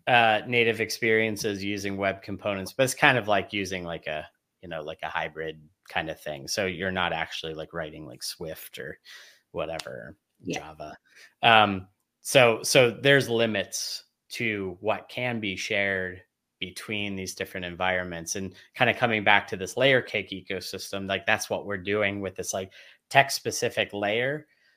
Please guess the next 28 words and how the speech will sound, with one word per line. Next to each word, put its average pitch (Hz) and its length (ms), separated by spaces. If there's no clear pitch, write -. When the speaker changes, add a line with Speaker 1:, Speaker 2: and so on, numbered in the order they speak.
Speaker 1:
So - 120
not 117 380
everybody 117 600
can 104 260
consume 110 960
the, 98 360
the 101 140
web 151 260
components, 101 560
but 92 140
what 98 180
they 92 120
can 196 420
do 101 240
is 92 140
consume 95 720
the 95 100
design 98 400
tokens. 80 560
So 98 320
you 101 120
can 98 200
Speaker 2:
Yeah. 92 160
Speaker 1:
have 92 100
your 92 140
Swift - 400
library 104 680
corollary 98 920